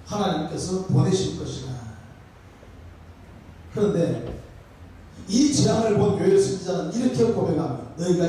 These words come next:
이제라도 금식하고 울며 애통하고 마음을 다하여 내게로 돌아오라." 너희는 옷을 찢지 말고 뭘 찢으라고요? "마음을 찢고 내게로 돌아오라." 그렇게 말씀하고 있습니다.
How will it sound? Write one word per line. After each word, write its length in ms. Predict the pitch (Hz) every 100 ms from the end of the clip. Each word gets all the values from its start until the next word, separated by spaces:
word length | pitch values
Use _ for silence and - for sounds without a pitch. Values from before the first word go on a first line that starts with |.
| -
이제라도 840 | 190 277 269 269 254 262 - - - - - -
금식하고 880 | - 294 - - - - - - - - - - - -
울며 640 | 190 262 277 262 262 240 202
애통하고 680 | 233 233 - - - - 170
마음을 580 | 165 - 240 254 262 247
다하여 400 | 226 - 247 247
내게로 680 | 202 220 226 294 - - - -
돌아오라." 840 | - - - 143 131 127 131 113 - - - - - - - - - 165
너희는 480 | 220 220 208 - - - - -
옷을 420 | 180 262 - 156
찢지 320 | - - -
말고 440 | 226 202 190 185 185
뭘 180 | 220 -
찢으라고요? 840 | - 220 208 247 302 - - - - - - 180
"마음을 680 | - 262 320 - - 294
찢고 360 | - - 269 220
내게로 440 | 208 202 202 196
돌아오라." 1080 | - 180 160 151 147 139 135 131 127 - -
그렇게 220 | 190 135
말씀하고 600 | - - - - 151 147
있습니다. 300 | 131 - -